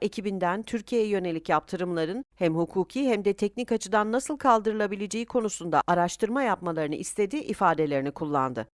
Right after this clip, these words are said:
Trump'ın fikir değişikliğinin Cumhurbaşkanı Erdoğan'la yaptığı telefon görüşmesinden hemen sonra ortaya çıktığına dikkat çeken gazete, konunun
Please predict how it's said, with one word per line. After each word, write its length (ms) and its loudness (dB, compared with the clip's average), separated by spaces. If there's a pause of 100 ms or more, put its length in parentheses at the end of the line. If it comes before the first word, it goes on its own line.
(200)
Trump'ın 440 0
fikir 400 -4
değişikliğinin 840 -2
Cumhurbaşkanı 640 2
Erdoğan'la 460 4
yaptığı 340 0
telefon 480 0
görüşmesinden 720 -2
hemen 280 2
sonra 360 4
ortaya 340 4
çıktığına 500 -2
dikkat 360 0
çeken 360 0
gazete, 520 0 (120)
konunun 480 2